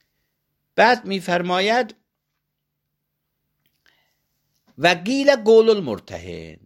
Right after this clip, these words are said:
بعضیا فرمودن که نه، اینجا مرتهن باید بفرماید. مرتهن چی بفرماید؟ مرتهن، اه، قسم بخورد و قول او حق است.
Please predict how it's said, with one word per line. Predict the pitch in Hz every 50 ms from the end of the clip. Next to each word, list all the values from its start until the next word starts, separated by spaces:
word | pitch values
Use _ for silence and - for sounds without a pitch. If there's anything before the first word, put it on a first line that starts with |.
| _ _ _ _ _ _ _ -
بعضیا | 170 190 208 202 180 190 208 208 196
فرمودن | 185 175 170 165 165 160 156 156 156 175 190 202 202 190
که | - - 196 202 208 214 202
نه، | 202 190 180 143 113 98
اینجا | 104 107 104 151 160
مرتهن | 156 131 117 104 - 123 117 135 151 151 123
باید | 101 98 95 98 95 92 - _
بفرماید. | 95 92 - - 92 90 92 95 92 90 98 95 95 92 92 98 98 101 - _ _ _ _ _ _ _ _ _ _ _ _ _ _ _ _ _ _ _ _ _ _ _ _ _ _ _ _ _ _ _ _ _ _ _ _ _ _ _ _ _ -
مرتهن | 120 123 107 - 135 139 165 180
چی | 170 - 202
بفرماید؟ | 196 202 180 196 190 190 190 190 185 185 185 190 202 208 208 214 - _ _ _ _ _ _ _ _ _ _ _ _ _
مرتهن، | 107 117 123 117 - - 123 123 147 160 180 190 190 - - _ _ _ _ _ _ _ _
اه، | - 92 90 82 80
قسم | - 123 113 - - 160 170 196 190
بخورد | 190 175 - 185 175 185 185 185
و | 98 196
قول | - - 135 127 120 117
او | 104 95 98 90 -
حق | - - - _ _ -
است. | - - - - - - - _